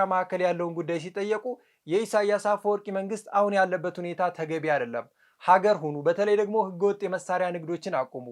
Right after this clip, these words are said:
ለተለያዩ ታጣቂ ኃይሎች ህገወጥ መሳሪያ መነገድ ማለት ሀገርን ማደፍረስ ነው፣ የሀገርን ሰላምና መረጋጋትን ማጥፋት ነው፣ ህገወጥ የገንዘብ ዝውውሮችን መተው፣ በተለይ ደግሞ በአሜሪካ ያስቀመጧቸው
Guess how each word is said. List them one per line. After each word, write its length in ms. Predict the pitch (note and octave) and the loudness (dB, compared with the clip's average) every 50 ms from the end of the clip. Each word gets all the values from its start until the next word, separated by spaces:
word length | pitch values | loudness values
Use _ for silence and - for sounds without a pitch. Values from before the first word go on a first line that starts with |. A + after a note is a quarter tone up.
| A2+ _ _ _ _ | -18 _ _ _ _
ለተለያዩ 420 | - D#3+ D#3+ G3+ G3+ G#3 G#3 G#3 G#3+ G#3 | -6 -4 -2 2 4 4 4 4 2 0
ታጣቂ 340 | G#3 G3+ G3+ G#3 G3+ F#3+ | -2 -2 0 -2 -4 -4
ኃይሎች 300 | - G3 G3+ G3+ G3+ G3+ | -2 -4 -2 -2 -4 -4
ህገወጥ 320 | - F#3+ F3 F#3 G3 F#3+ F#3+ G3 | -6 -8 -4 -4 -4 -4 -4 -6
መሳሪያ 400 | F#3+ F#3 F3+ - F#3+ F#3+ F#3+ F#3+ | -6 -6 -2 -2 0 0 0 -2
መነገድ 440 | F#3 G3 G#3 A3 A3 G3 A3 A3 A3 | -2 -2 -4 -4 -2 0 2 2 2
ማለት 300 | A3 A3 A3 A#3 B3+ B3+ F3 | 2 0 0 0 -2 -2 -2
ሀገርን 420 | F3 G3 G3+ F#3 F#3+ F#3+ F#3+ F3+ | -2 0 0 0 -2 -2 -2 0
ማደፍረስ 420 | F3 E3+ E3 F3 E3+ - F#3 - | 0 0 0 -2 -4 -6 -8 -8
ነው፣ 120 | G#3 A3 G#3 | -6 -6 -2
የሀገርን 420 | F3+ F3 E3+ E3+ D#3+ E3+ E3+ D#3 | 0 0 2 2 2 0 -2 -2
ሰላምና 380 | - F3 E3+ E3+ E3 E3 E3 E3 | -2 -2 -2 -2 -2 -2 -4 -4
መረጋጋትን 640 | D#3+ D#3+ D#3+ E3 E3+ E3 F3 F3+ F#3+ G3 G3 A3+ G3+ | -4 -2 -2 0 0 2 2 2 2 2 2 2 0
ማጥፋት 400 | E3+ D3 B2+ - - C3+ C3 B2+ | 2 2 0 2 0 0 0 0
ነው፣ 120 | C3+ C3 B2 - _ - - - _ _ _ _ - | -2 -8 -10 -12 _ -20 -20 -20 _ _ _ _ -4
ህገወጥ 320 | G3+ F#3+ F3+ A3 A3 G#3+ G#3+ | -2 4 8 8 8 8 6
የገንዘብ 420 | G3+ F3+ G3 G3+ G3+ G3 G#3 F#3 | 4 2 2 2 2 2 0 0
ዝውውሮችን 680 | E3+ E3+ F3+ F3+ F3 F3 F3 F3 F3 F3 E3+ - G3 F3 | 0 -2 0 0 0 0 -2 -2 -2 -2 -4 -6 -6 -4
መተው፣ 260 | D#3 C#3+ - C#3+ C3+ C3 | -4 -4 -4 -4 -4 -2
በተለይ 340 | E3 F3 G3 G3+ G3+ G3 | -2 -2 -2 0 0 0
ደግሞ 220 | G3 G#3 G3 A3 A3+ G#3+ | 0 0 0 0 -2 0
በአሜሪካ 540 | F3 G3 F#3+ F#3 F#3 F#3 F#3+ F#3+ F#3 F#3 - | 2 4 4 4 4 2 -2 -8 -8 -6 -2
ያስቀመጧቸው 720 | G3 F#3 F3+ - - F#3 E3 F3 F3 F3+ F3+ F3 - F#3+ | -2 -2 -2 -4 -6 -6 -6 -4 -4 -4 -4 -4 -2 -2